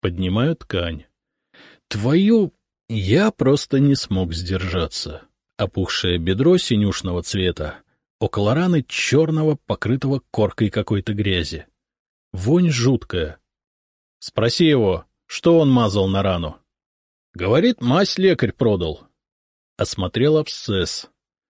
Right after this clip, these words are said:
Рана загноилась, и, похоже, начинается сепсис. Исход отрицательный. "Поздно, батенька, спохватились", — вслух говорю я.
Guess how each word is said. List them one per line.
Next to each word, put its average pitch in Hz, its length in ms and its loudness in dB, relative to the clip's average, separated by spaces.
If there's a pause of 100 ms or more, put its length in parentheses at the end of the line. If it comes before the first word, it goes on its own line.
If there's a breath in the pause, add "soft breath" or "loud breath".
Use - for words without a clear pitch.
Рана 98 340 0
загноилась, 110 800 0
и, 156 100 0
похоже, 151 540 2
начинается 113 640 0
сепсис. - 680 -4 (540)
Исход - 600 -4
отрицательный. 85 1000 -6 (600)
"Поздно, 185 400 4
батенька, 123 460 2
спохватились", — 110 920 -2 (440)
вслух 98 380 -4
говорю 87 400 -4
я. 82 280 -4